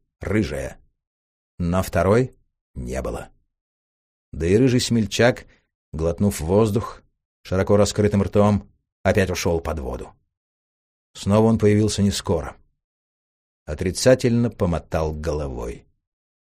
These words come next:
Жест предназначался тому, кого он давеча называл "сэром".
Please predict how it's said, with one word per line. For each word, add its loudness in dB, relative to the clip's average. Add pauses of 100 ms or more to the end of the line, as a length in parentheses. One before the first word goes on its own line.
(200)
Жест 4
предназначался 0
тому, 0
кого -2
он 0
давеча 2
называл -2
"сэром". -6